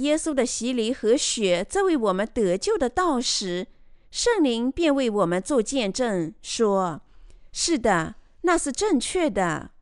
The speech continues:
圣灵见证，“正确，你们无罪，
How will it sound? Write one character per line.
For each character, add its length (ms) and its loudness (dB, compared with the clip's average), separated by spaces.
圣 380 0
灵 240 -2
见 260 2
证 400 0
，“正 240 2
确， 400 -2
你 160 2
们 200 2
无 220 -4
罪， 460 -4